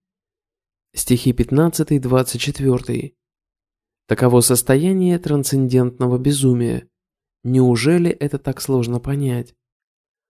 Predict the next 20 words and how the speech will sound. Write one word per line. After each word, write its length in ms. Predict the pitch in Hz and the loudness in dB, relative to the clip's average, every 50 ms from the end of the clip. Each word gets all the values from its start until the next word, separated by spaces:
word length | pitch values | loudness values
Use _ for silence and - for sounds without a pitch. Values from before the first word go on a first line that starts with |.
| _ _ _ _ | _ _ _ _
Тот, 200 | - 131 127 - | 2 2 2 2
кто 180 | - - 135 | 0 0 0
достиг 460 | 127 131 135 131 - - 151 143 - - | 4 4 4 2 2 0 -2 -2 -2 -2
высот 400 | 131 131 - - 147 135 - 131 | 0 0 2 4 2 2 2 2
любви 340 | 127 123 120 117 120 120 | 0 0 2 2 0 0
к 140 | 117 - - | 0 -2 -6
Кришне, 560 | - - 147 165 165 - - - 160 156 151 - | -8 -2 -2 0 -2 -2 -2 -2 0 0 0 -2
впадает 600 | - - - - 139 127 143 170 175 175 165 170 | -4 -8 -4 -2 -2 0 2 2 2 2 0 -2
в 100 | - - | -6 -8
трансцендентное 880 | - 147 143 135 - 147 147 147 135 139 147 139 135 135 - 131 127 | -4 -4 -4 -2 -2 -2 -2 -2 0 0 0 0 -2 -2 -2 -2 0
безумие 680 | 123 123 123 120 117 135 160 175 170 160 156 156 147 - _ _ _ _ | 2 2 0 2 2 2 0 0 0 0 -2 -4 -4 -6 _ _ _ _
и 60 | 185 | -4
говорит 500 | 175 156 151 143 139 135 127 123 123 123 | 0 2 2 4 4 4 4 2 0 0
как 240 | - - 123 120 120 | -2 -2 -2 0 0
безумный. 640 | 120 139 139 135 139 135 123 120 117 113 117 - _ _ _ _ _ _ _ _ _ _ _ _ _ _ _ _ _ _ _ _ _ _ _ _ | 0 0 0 0 0 0 0 -2 -4 -6 -8 -12 _ _ _ _ _ _ _ _ _ _ _ _ _ _ _ _ _ _ _ _ _ _ _ _
Когда 380 | - 113 117 117 127 123 123 123 | -4 -2 2 4 6 6 6 6
экстатическое 760 | 117 - - 135 127 - 175 175 - 160 - - 151 147 139 | 4 0 -2 -2 -2 -2 -2 -4 -2 -4 -2 0 0 0 0
чувство 480 | 143 - 170 175 - - 147 135 131 | 0 -2 -2 -2 -2 -2 0 2 2
влюбленности 800 | 127 131 135 139 131 135 127 147 165 170 156 147 135 - - 127 - | 2 2 0 0 2 2 2 2 2 2 0 0 -2 -2 -4 -4 -4
усиливается, 1000 | - 113 - - - 151 165 170 175 165 165 165 160 160 156 - - 156 147 | -4 -4 -6 -4 -2 0 2 2 2 2 2 2 2 0 0 -2 -2 -4 -4